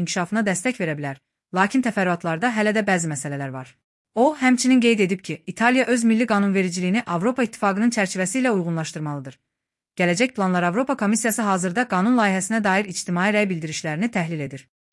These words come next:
Gözlənilir ki, qanunun yenilənmiş versiyası bu ilin sonuna qədər təqdim ediləcək. Qanunun yekun təsdiqi isə iki min iyirmi yeddinci ilə planlaşdırılır və onun tətbiqi on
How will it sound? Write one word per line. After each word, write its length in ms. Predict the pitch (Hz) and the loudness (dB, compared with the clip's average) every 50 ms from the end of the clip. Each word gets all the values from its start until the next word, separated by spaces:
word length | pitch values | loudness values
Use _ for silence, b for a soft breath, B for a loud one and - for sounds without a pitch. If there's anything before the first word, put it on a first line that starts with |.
| _ - | _ 2
Gözlənilir 540 | 208 208 196 202 220 220 220 233 285 311 302 | 2 4 4 4 4 4 4 4 4 2 0
ki, 140 | - - 151 - _ _ | -2 -6 -6 -6 _ _
qanunun 400 | - 190 190 190 196 208 233 262 | 0 2 2 4 4 4 4 4
yenilənmiş 640 | 262 220 208 202 196 196 190 190 214 262 247 - 233 | 4 4 4 4 4 2 2 2 2 2 0 2 2
versiyası 560 | 240 247 233 - - 160 143 - - 156 151 _ - | 2 2 2 0 -2 -2 -4 -4 -8 -10 -10 _ -2
bu 120 | 214 226 | 0 2
ilin 200 | 208 190 208 247 | 2 2 2 2
sonuna 380 | 233 233 - 190 180 180 202 214 | 0 0 0 0 0 2 0 0
qədər 300 | 196 175 165 196 233 226 - | 0 0 2 0 0 0 0
təqdim 380 | 202 180 165 160 175 165 156 | -2 -2 -2 -2 -4 -4 -4
ediləcək. 480 | 143 135 143 139 135 131 139 131 - _ _ _ _ _ _ _ - | -4 -6 -8 -8 -8 -8 -10 -14 -14 _ _ _ _ _ _ _ 0
Qanunun 320 | 208 214 220 240 294 311 | 2 4 6 6 6 6
yekun 300 | 285 254 240 - 302 294 277 | 6 4 4 2 0 0 2
təsdiqi 380 | 240 - - - 214 254 269 - | 0 0 -2 -2 -2 -2 0 0
isə 140 | - 202 160 - | -2 -4 -6 -6
iki 160 | 185 - - 269 | -6 -2 0 2
min 140 | 269 262 240 | 4 4 4
iyirmi 300 | 214 208 202 196 214 220 | 4 4 4 2 2 2
yeddinci 380 | 196 196 190 190 254 233 254 262 | 2 2 0 0 -2 -2 0 2
ilə 100 | 226 196 | 0 0
planlaşdırılır 680 | 202 185 170 165 160 156 - - - 151 147 147 143 - _ _ _ _ _ - 175 | 0 -2 -4 -4 -4 -4 -6 -8 -10 -10 -10 -10 -10 -14 _ _ _ _ _ -6 -6
və 60 | 175 | -4
onun 240 | 165 180 185 240 269 | 0 2 2 2 2
tətbiqi 400 | 262 247 220 220 - 214 202 254 | 2 0 -2 -2 -2 -4 -2 -2
on 160 | - 208 208 | 0 0 2